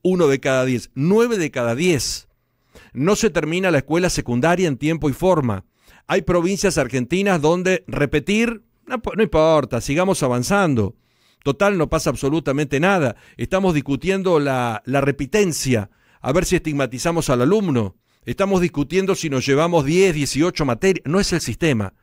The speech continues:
No hagamos, por favor, lo mismo de, de la jubilación. Parches, parches, parches, porque los resultados cada vez son peores. Las jubilaciones en la Argentina,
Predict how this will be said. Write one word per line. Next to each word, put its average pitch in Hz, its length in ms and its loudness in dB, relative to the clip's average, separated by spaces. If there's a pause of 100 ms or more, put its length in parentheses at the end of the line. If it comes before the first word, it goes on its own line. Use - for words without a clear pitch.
(340)
No 175 160 2
hagamos, 208 300 2
por 131 220 -2
favor, 147 320 2
lo 143 100 2
mismo 156 300 0
de, 110 280 0 (360)
de 120 120 -2
la 131 80 2
jubilación. 117 800 0 (420)
Parches, 190 520 0
parches, 170 500 -2
parches, 156 400 -2
porque 147 240 -2
los 165 100 2
resultados 175 580 0
cada 185 260 2
vez 175 120 2
son 175 200 -2
peores. 156 720 0 (540)
Las 151 180 0
jubilaciones 175 720 0
en 160 100 4
la 139 60 2
Argentina, 131 720 -2